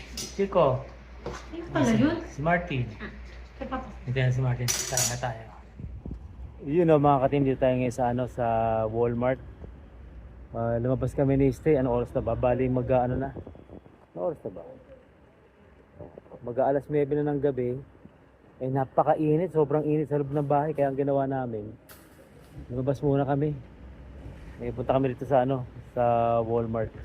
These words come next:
Speaker 1: Yan na. Ah, tambay-tambay muna tayo rito. Pero, eh, ako, may, may, may bibilin siya eh. Kaya lang, ano, mas malamig pa sa labas kaysa sa loob ng bahay. Grabe.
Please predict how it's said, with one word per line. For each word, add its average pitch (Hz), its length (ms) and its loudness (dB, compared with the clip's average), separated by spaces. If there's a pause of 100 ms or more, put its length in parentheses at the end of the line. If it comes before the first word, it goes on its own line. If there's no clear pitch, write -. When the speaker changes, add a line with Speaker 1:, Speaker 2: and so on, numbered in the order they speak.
(100)
Speaker 1:
Yan 101 160 -10
na. 92 80 -12 (880)
Ah, 104 160 -10
tambay-tambay 123 560 0
muna 120 240 0
tayo 120 240 2
rito. 117 240 -2 (560)
Pero, 180 160 8
eh, 214 160 10
ako, 214 160 8
may, 175 160 2
may, 180 160 4
may 175 160 2
bibilin 165 400 2
siya 135 240 0
eh. - 20 -14 (220)
Kaya 117 240 -2
lang, 113 160 -6 (1500)
ano, 170 320 4
mas 143 160 -2
malamig 170 320 4
pa 185 80 6
sa 170 160 6
labas 170 320 8
kaysa 151 240 2
sa 147 160 -2
loob 147 80 -2
ng 147 160 -2
bahay. 139 400 0
Grabe. 131 400 -2